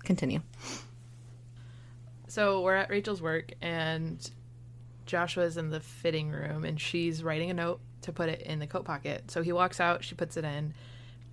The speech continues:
Speaker 2: and then she lifts up the coat, and it's, like, classic, like, rain trench coat looking thing.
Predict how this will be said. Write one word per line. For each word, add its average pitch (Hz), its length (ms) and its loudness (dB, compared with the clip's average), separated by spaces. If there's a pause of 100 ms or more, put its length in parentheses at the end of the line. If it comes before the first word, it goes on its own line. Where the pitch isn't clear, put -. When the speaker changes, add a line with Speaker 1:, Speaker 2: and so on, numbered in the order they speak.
Speaker 2:
and 170 100 2
then 165 180 2
she 156 640 2 (240)
lifts 175 320 6
up 165 120 0
the - 100 -8
coat, 240 320 4
and 180 100 2
it's, 165 140 0
like, 160 220 0 (840)
classic, 156 480 -2
like, 139 140 -6 (160)
rain 147 420 -4
trench - 400 -6
coat 143 300 -2
looking 139 320 -6
thing. 131 320 -4